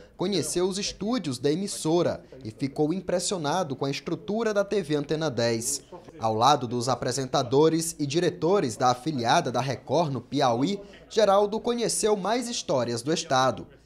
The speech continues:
Ele veio gravar em Pedro segundo e São Pedro do Piauí. E ele, como mesmo se denomina, é o contador de histórias.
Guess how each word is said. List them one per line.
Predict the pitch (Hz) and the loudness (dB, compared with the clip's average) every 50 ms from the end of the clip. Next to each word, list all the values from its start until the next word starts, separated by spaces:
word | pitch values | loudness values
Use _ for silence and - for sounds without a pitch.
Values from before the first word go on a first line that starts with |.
| - - - - _ | -20 -20 -20 -18 _
Ele | 113 113 123 | -6 -6 -6
veio | 113 107 127 123 120 | -4 -2 -2 -2 -2
gravar | 117 - 143 147 135 104 - - 127 135 156 170 165 - - | 0 2 2 2 2 2 -2 -2 0 0 0 0 -2 -8 -8
em | 143 139 | -8 -8
Pedro | 135 - - 185 190 208 202 - 151 | -8 -4 2 4 4 4 4 2 -4
segundo | - - - 117 98 98 135 185 220 214 220 240 226 - - - - | -6 -6 -6 -8 -6 -4 -4 -4 -2 -4 -6 -6 -8 -10 -16 -14 -10
e | - 185 | -8 -8
São | - - - 226 233 | -8 -4 -4 -4 -6
Pedro | 220 - - 180 151 135 - 123 123 | -6 -4 0 0 0 0 0 -2 -4
do | 113 123 | -4 -4
Piauí. | 123 - 147 156 170 175 160 117 104 87 80 - - - - - - - - - - - - | -6 -2 4 6 6 6 6 4 0 -6 -10 -14 -18 -20 -20 -20 -20 -20 -20 -20 -20 -10 -2
E | 180 220 | 8 12
ele, | 226 247 277 285 285 | 12 12 12 12 8
como | - - 220 214 214 214 214 208 | 4 4 4 6 6 4 2 2
mesmo | 196 185 190 214 240 240 226 208 | 4 6 8 8 8 8 4 0
se | - - 196 | 0 0 2
denomina, | 160 175 180 175 165 165 170 190 233 254 254 254 254 254 - | 0 2 2 2 2 2 2 2 2 4 4 2 2 0 -2
é | - | -4
o | 170 | -4
contador | 175 - - 220 254 254 - 226 196 135 117 156 196 226 202 180 | -4 -2 -2 -2 -2 2 4 4 4 4 4 4 4 4 4 2
de | 160 175 | -4 -4
histórias. | - - - - - 147 165 175 175 143 113 87 78 - - - | -6 -6 -6 0 2 6 6 6 6 4 0 -4 -2 -4 -4 -4